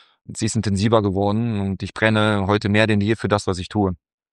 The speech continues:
Und es gibt so viele außergewöhnliche Talente, sowohl, ähm, aufstrebende als auch etablierte Künstlerinnen und Künstler, deren Arbeiten mich, uns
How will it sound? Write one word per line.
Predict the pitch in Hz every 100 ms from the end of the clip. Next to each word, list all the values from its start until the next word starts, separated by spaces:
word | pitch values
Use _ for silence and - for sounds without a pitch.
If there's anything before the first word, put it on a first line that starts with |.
| _ _ _ _ -
Und |
es | 98
gibt | - 107
so |
viele | 139 139
außergewöhnliche | 107 151 165 131 123 107
Talente, | 117 113 151 120
sowohl, | 107 98 110
ähm, | 107 95 107 101
aufstrebende | 101 - - 107 117 110 107 107 104
als | 104 98
auch | 98
etablierte | 110 107 95 117 110
Künstlerinnen | - 107 - 104 104
und |
Künstler, | 98 104 - 107 104 - - - - - -
deren | 92 82
Arbeiten | 101 107 110 - 104 104 101 -
mich, | 101 139 - - -
uns | - 120 156 - -